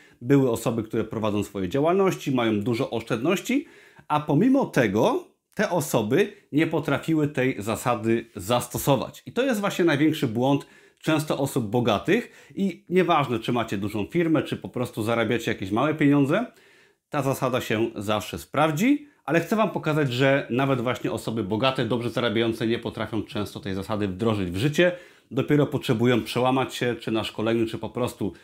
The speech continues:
w kontakcie z innymi osobami, żeby tą zasadę stosować. Ok, przejdźmy od razu do sedna, czyli jaka jest ta zasada. Chodzi o to, żebyś jak najwięcej wyciągał kapitału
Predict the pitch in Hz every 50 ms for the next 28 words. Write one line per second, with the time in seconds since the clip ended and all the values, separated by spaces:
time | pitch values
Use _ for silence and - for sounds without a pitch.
0 | - - - - _ _ _ _ - 117 - - 131 131 - 113 110 - - 113
1 | 113 120 120 113 101 - - 110 110 120 123 120 120 113 98 113 151 156 143 135
2 | - - 104 104 113 113 - - 95 104 92 - 95 92 87 95 98 95 - -
3 | _ _ _ _ _ - - 131 - 160 143 101 85 - - - _ - 190 185
4 | - 240 196 - - - 226 254 202 202 196 190 185 - - 143 117 123 127 127
5 | 113 113 123 113 98 107 104 101 98 101 - - _ _ _ _ _ _ _ _
6 | _ - - - 185 185 156 165 160 151 151 - - 143 127 123 120 120 - -
7 | - 113 139 147 147 143 120 110 117 113 - - 110 101 98 95 - - 98 110
8 | 104 - 123 107 92 90 - - _ _ _ _ - 170 170 156 156 170 170 160
9 | 160 - 160 156 160 139 135 139 131 127 139 135 131 - - - _ _ _ _
10 | - 131 123 127 127 127 123 117 107 113 131 143 151 156 156 151 143 139 - 104
11 | 98 110 107 110 - - 139 139 135 117 113 101 92 85 - - _ _ _ _
12 | - 143 135 - - 147 - - 135 127 117 113 110 101 95 -